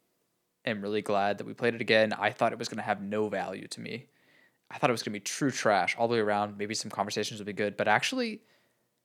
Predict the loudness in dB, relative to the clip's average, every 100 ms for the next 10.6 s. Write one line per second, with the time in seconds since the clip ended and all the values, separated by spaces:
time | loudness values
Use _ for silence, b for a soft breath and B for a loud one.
0 | _ _ _ _ _ _ _ _ _ _
1 | _ _ 2 2 0 _ _ _ _ _
2 | _ _ _ _ -2 0 0 -6 _ _
3 | -4 -2 -2 -6 -4 -2 -2 -4 -6 -8
4 | -8 -10 -10 -8 -8 -8 -14 _ _ _
5 | _ _ _ -8 -6 -6 -8 -8 -6 -2
6 | -2 -2 -4 0 0 2 -2 -4 -4 -4
7 | -4 0 4 4 0 -6 -2 -2 -2 -6
8 | -6 -4 -2 -2 -4 -8 -10 _ -14 -12
9 | -6 -4 -4 -4 -8 -10 -10 -8 -10 -8
10 | -8 -4 0 2 2 0